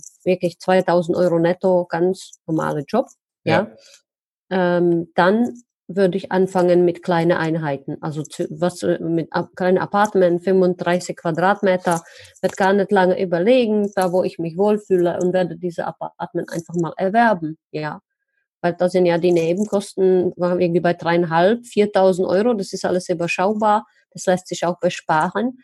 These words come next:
Speaker 1: Hauptsache, man hat halt die Immobilie, weil da, äh, ist das Thema Zeit wieder so wesentlich. Wenn du mit neunzehn kaufst, bist du mit fünfunddreißig durch.
Speaker 2: Ja.
Speaker 1: Wenn du mit neunzehn zehn solche <laughs> kleine Apartments kaufst, bist du durch.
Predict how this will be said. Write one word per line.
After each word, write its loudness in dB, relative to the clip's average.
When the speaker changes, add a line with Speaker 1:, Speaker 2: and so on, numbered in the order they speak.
Speaker 1:
Hauptsache, -4
man -2
hat -4
halt 2
die 4
Immobilie, 4
weil 2
da, 2
äh, -2
ist -12
das -6
Thema 0
Zeit -2
wieder -2
so 0
wesentlich. 0
Wenn 0
du -6
mit 0
neunzehn 0
kaufst, 0
bist -16
du 0
mit 0
fünfunddreißig -2
durch. 0
Speaker 2:
Ja. -4
Speaker 1:
Wenn 4
du 2
mit 2
neunzehn 2
zehn 4
solche 0
<laughs> 2
kleine -
Apartments 0
kaufst, -4
bist -8
du 2
durch. 0